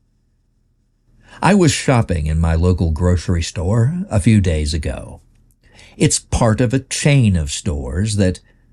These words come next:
dominates the grocery store market in Ohio and western Pennsylvania, and a few other places, called Giant Eagle. I'm sure that most of its customers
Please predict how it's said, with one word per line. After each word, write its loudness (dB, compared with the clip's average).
dominates 0
the -6
grocery -4
store -4
market -2
in 0
Ohio 0
and -2
western -4
Pennsylvania, -4
and 0
a 4
few 2
other -6
places, -10
called 0
Giant 2
Eagle. -4
I'm 4
sure 4
that 0
most 2
of 2
its -2
customers -2